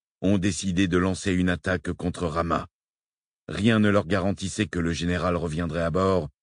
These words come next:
et saisirait son code. Leurs algorithmes de recherche couplés à ce système mécanique rudimentaire n'étaient qu'un pis-aller. Seule une pluie de missiles pouvait leur garantir que Rama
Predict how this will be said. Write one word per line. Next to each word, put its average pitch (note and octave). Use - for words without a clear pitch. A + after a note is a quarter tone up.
et F#2
saisirait F2
son F2+
code. E2
Leurs G2
algorithmes G2+
de F2+
recherche F#2+
couplés F#2+
à F#2
ce -
système F2+
mécanique F#2
rudimentaire F#2
n'étaient G2+
qu'un G2+
pis-aller. E2+
Seule G#2+
une G#2+
pluie G2
de F2+
missiles F#2+
pouvait F2+
leur F2+
garantir F2+
que F2+
Rama E2+